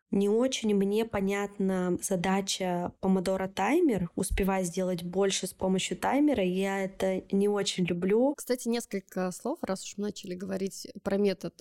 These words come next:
Speaker 2: помидора, да, помодоро-таймер. На самом деле это такое управление временем. И суть его заключается в том,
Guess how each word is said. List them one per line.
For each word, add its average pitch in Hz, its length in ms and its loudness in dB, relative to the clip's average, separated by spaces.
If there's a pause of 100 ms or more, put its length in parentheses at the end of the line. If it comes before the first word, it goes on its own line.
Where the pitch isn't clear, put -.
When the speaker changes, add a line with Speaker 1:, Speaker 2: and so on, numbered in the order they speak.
(120)
Speaker 2:
помидора, 202 580 2
да, 190 280 -2
помодоро-таймер. 180 960 -4
На 202 120 0
самом 233 180 0
деле 285 220 2
это 214 120 0
такое 226 360 6
управление 196 1040 2
временем. - 640 -2 (100)
И 202 340 4
суть - 400 -4
его 185 300 4
заключается 196 600 -4
в - 60 -20
том, 330 220 0